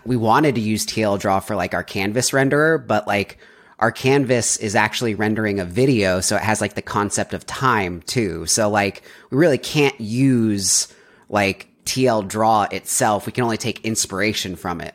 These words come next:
But if T L Draw's logic was in a state machine that we could just, like, fork and remix, that would be, like, like, chef's kiss, like, so easy. <laughs>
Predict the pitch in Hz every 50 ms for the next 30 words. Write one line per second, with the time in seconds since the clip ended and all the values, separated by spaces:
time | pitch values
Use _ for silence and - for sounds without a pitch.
0 | _ - 113 110 110 - - 117 117 101 - - - - - - - - - -
1 | - - 160 147 135 127 131 135 120 113 107 101 90 85 95 113 131 143 156 139
2 | - 101 95 - - 110 110 101 85 - - 135 135 127 123 - 101 - - -
3 | - - 123 127 - 110 101 - - 107 104 98 92 - - 110 104 - - -
4 | 98 - - 95 92 - - - - 107 110 113 117 - - 98 95 95 92 98
5 | 104 117 127 147 160 - - - - 110 104 104 110 104 92 104 101 95 90 90
6 | 90 87 - - - - - _ _ - - - 95 92 - - - 135 120 -
7 | - - - - 117 95 - - - - - 104 92 98 - - - 135 123 123
8 | 113 110 110 110 101 85 76 80 95 104 -